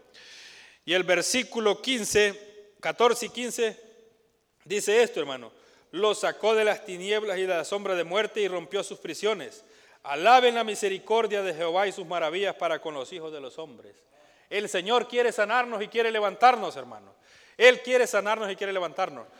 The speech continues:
No quiere que estemos afligidos de esta manera que lo encontramos ahora, hermano. Muchas ve-, muchas veces, hermanos, tenemos que darnos cuenta que estas aflicciones, como le digo, vienen unas por causa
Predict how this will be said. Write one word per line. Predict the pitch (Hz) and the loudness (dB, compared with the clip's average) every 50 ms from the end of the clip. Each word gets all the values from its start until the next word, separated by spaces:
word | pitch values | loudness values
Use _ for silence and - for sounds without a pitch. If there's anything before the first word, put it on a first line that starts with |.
| - - _ | -20 -20 _
No | - 165 202 185 | -4 -2 -2 -2
quiere | - 208 214 202 202 - | 0 0 0 0 0 -2
que | 202 | -4
estemos | 170 - 208 208 202 185 160 - | -6 -4 -6 -6 -6 -8 -8 -8
afligidos | 185 175 175 175 156 196 208 190 180 | -8 -8 -8 -10 -8 -8 -6 -6 -6
de | 180 | -8
esta | 175 - 185 | -8 -10 -10
manera | 180 175 180 185 185 170 | -8 -8 -6 -6 -6 -8
que | - 170 | -8 -8
lo | 156 | -10
encontramos | 143 147 151 135 160 170 175 165 - | -10 -12 -12 -10 -8 -8 -8 -8 -8
ahora, | 147 143 170 180 160 135 | -6 -6 -4 -4 -6 -6
hermano. | 120 110 107 107 - _ _ _ _ _ _ _ - - - _ _ _ | -8 -12 -18 -20 -20 _ _ _ _ _ _ _ -20 -20 -20 _ _ _
Muchas | - 233 226 - 226 202 180 | -12 -6 0 2 2 2 2
ve-, | 180 220 233 | -2 -4 -4
muchas | 214 220 214 233 220 196 | -4 -6 -4 -4 -2 -2
veces, | 226 220 190 | -2 -2 -2
hermanos, | 214 208 196 196 208 208 208 202 175 - - - - - - - - _ _ | -4 -4 -4 -4 -6 -6 -6 -8 -10 -12 -16 -20 -20 -20 -20 -20 -20 _ _
tenemos | 165 165 196 214 226 202 | -4 -2 0 0 0 0
que | - 202 | 2 4
darnos | 202 208 208 208 202 - | 4 4 4 2 -2 -4
cuenta | - - 220 214 196 - 170 | -2 -2 -2 -2 -2 -4 -4
que | - 196 | -4 -6
estas | 185 - 196 | -4 -2 -2
aflicciones, | 190 190 180 185 160 - 196 196 190 170 | -2 -2 -2 -6 -6 -6 -6 -6 -6 -6
como | - 175 165 | -6 -4 0
le | 170 | 2
digo, | 190 202 175 131 | 2 2 2 0
vienen | 123 127 151 165 180 185 185 185 185 - | -4 -4 -2 -2 -2 -2 -4 -6 -8 -10
unas | 185 190 202 190 156 | -8 -6 -6 -6 -6
por | - 170 147 139 - | -8 -8 -10 -6 -2
causa | 175 165 180 160 - 180 170 160 | -2 0 0 -2 -2 -4 -6 -6